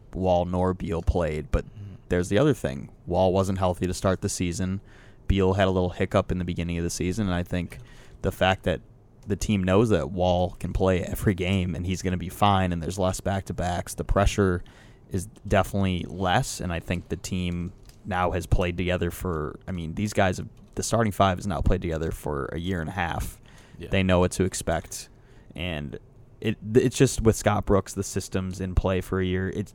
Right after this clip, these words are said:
Speaker 1: it's just bound to be better than last season.
Speaker 2: Yeah, and a couple more things off the bat that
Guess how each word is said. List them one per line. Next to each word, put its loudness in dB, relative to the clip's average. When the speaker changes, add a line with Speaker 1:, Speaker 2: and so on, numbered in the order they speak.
Speaker 1:
it's -4
just 0
bound 6
to -2
be 0
better -6
than -12
last -10
season. -14
Speaker 2:
Yeah, 4
and -2
a -6
couple -6
more -8
things -10
off -6
the -12
bat -4
that -6